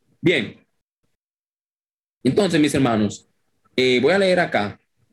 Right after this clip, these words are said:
esta información. Y recordemos que Jesús dijo que en los tiempos del fin habrá pestes, hambres.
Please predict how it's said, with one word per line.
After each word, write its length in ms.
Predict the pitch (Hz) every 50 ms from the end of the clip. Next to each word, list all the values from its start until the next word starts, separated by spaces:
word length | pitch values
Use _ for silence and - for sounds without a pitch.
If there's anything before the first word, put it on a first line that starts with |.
| _
esta 200 | - 135 139 -
información. 560 | 147 151 151 143 131 120 - - 120 113 107 113
Y 40 |
recordemos 520 | 117 127 127 - 131 135 151 175 175 147 120
que 80 | 131
Jesús 260 | 131 127 123 - 151 147
dijo 260 | 160 175 185 151 127
que 100 | 117 123
en 40 | 117
los 100 | 113 120
tiempos 300 | 123 127 - - 143 131
del 100 | 123 -
fin 240 | - 175 185 170
habrá 360 | 139 117 110 127 151 156 151 -
pestes, 680 | - 185 254 277 277 277 - 269 269 269 - - - _ _ _ _ _ _ _ _ _ _ _ _ _ _ _ _ _ _ _ _ _ _ _ _ _ _ _ _ _ _ _ _ _
hambres. 640 | 135 147 165 147 123 107 - - - - - -